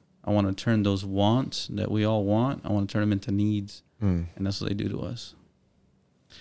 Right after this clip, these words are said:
Speaker 1: Every time you stop on a photo, every time you like something,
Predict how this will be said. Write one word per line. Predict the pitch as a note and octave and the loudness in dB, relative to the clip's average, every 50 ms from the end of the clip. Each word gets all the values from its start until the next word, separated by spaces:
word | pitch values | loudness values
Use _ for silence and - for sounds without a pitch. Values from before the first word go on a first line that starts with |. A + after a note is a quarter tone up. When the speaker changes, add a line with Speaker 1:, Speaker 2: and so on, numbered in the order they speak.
| - - _ _ - | -20 -20 _ _ -4
Speaker 1:
Every | A2 A#2 A#2 | 0 2 2
time | A#2 - A#2+ A#2 G#2 | 2 2 0 2 2
you | G2 | 0
stop | G2 - - G2+ G#2 - - | 0 -2 -2 -4 -4 -4 -4
on | G2+ G2+ | -6 -8
a | G2 | -8
photo, | G#2+ - - - G2+ G#2+ A2 G#2+ G#2+ G#2+ G#2 | -8 -10 -4 -2 0 2 2 2 2 2 2
every | G2+ G2 G2+ G2+ | 0 0 -2 -2
time | G2+ - A2 G#2 G2 | -2 -2 -2 -2 0
you | F#2+ F#2 F#2 | -2 -2 -2
like | F#2+ F#2+ G2+ G2+ G2+ | -2 -2 -2 -2 -4
something, | - - A2 G#2 - - G#2+ G#2 G#2 G2+ | -4 -6 -6 -6 -4 -4 -4 -2 -4 -4